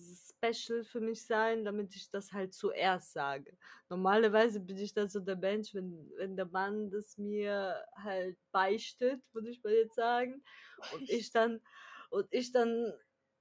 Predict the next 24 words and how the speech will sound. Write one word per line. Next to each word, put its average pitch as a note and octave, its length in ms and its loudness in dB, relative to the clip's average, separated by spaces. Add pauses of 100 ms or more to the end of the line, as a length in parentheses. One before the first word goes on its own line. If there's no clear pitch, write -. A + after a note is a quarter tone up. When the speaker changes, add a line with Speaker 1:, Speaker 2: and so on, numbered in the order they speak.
(300)
Speaker 1:
keine A#3 320 6
Ahnung, A#3+ 560 8
auch B3+ 300 6
irgendwie C4 600 0
so C4+ 480 2
irgendwas B3+ 560 0
da A#3+ 360 4
spüre, C4 840 2
keine B3 360 4
Ahnung, C4+ 460 4
und A#3 140 0
dann A3+ 380 0
sage A3 380 0
ich - 160 -10
ihm G3+ 140 -8
das G#3 200 -6
auch, B3+ 520 4 (580)
obwohl A#3 440 -2
ich B3 140 -6
das B3 160 -8
vielleicht A3 360 -2
auch B3 160 0
nicht B3+ 180 -6
so A#3+ 100 -2